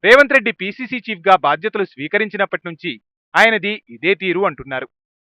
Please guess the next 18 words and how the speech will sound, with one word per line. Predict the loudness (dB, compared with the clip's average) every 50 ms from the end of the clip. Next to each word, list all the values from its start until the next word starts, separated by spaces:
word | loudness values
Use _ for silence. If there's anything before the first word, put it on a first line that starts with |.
| _ _
ఇటీవల | -10 -6 0 4 6 6 6 6 4 0 _ _ _ _ 2
వరంగల్ | 4 4 6 6 4 4 4
పర్యటనకు | 2 0 0 0 -2 -2 -4 -4
వచ్చిన | -6 -6 -4 -4 -4
సీఎం | -4 -6 -8 -6 -6 -4 -2
రేవంత్ | -2 -2 -4 -4 -8 -10
కు | -12 -14 -14 -14 _ _ _ _ _
మాధవరెడ్డి | 4 6 8 8 8 8 6 4 2 -2 -4
కనీసం | -2 -2 -2 -2 -2 -4 -4 -4 -4 -4 -6
ముఖం | -8 -6 -4 -6 -4
కూడా | -2 0 2 2 2 0 -2
చూపించలేదట. | -8 -10 -10 -14 -14 -14 -12 -12 -12 -10 -10 -12 -12 _ _ _ _ _ _ _ _
మరి | -2 -2 -2 -2 -6 -10 _ _ _ _ _ 6
సాక్షాత్తు | 6 6 6 4 2 2 2 0 -4 -6
సీఎం | -6 -6 0 2 2 2
వచ్చినా | 2 0 -2 0 0 4 4 4
రెస్పాండ్ | 4 2 0 _ 2 2 4 4
కాకపోవడానికి | 4 4 4 2 0 -2 2 2 2 2 0 -2 -8 -10 -12 -12